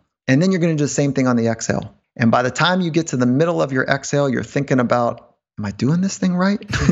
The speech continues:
<laughs> "My left butt cheek is kinda tight." You know, like, "Oh, okay." So as soon as you recognize you're there,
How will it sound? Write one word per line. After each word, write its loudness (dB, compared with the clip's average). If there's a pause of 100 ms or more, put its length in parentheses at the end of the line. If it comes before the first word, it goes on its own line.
<laughs> -4
"My 2
left -2
butt 0
cheek -2
is -4
kinda -2
tight." -4
You 2
know, 0
like, -2
"Oh, 2
okay." -6 (100)
So -4
as 0
soon 0
as -4
you 0
recognize -2
you're -4
there, -2